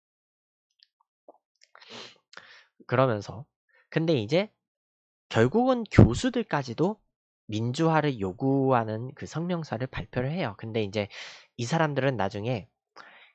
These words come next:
이제 오일팔 관련해서 신군부가 후속 조치를 하는 과정에서 해직이 돼버려요.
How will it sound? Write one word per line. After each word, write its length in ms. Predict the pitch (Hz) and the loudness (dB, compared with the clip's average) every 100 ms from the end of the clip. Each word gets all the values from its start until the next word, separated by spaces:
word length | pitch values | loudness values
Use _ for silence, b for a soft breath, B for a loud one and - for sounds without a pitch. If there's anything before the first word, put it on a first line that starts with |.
| _ | _
이제 160 | 104 101 | -4 -2
오일팔 520 | - 113 147 143 139 120 | 2 6 6 4 0 0
관련해서 560 | 98 98 107 104 107 | -2 -2 -2 -2 -4
신군부가 840 | 104 202 202 202 175 131 113 127 - _ | -4 -4 -2 -2 -4 -4 -4 -4 -8 _
후속 360 | - 208 220 - | -10 -4 -4 -4
조치를 400 | 170 - 147 135 | -8 -4 -4 -4
하는 240 | 143 139 | -4 -6
과정에서 680 | 127 101 104 95 95 170 196 _ _ _ _ _ _ | -8 -8 -6 -6 -4 -6 -6 _ _ _ _ _ _
해직이 300 | 170 156 143 | -6 -4 -4
돼버려요. 420 | 113 87 - - | -4 -6 -8 -10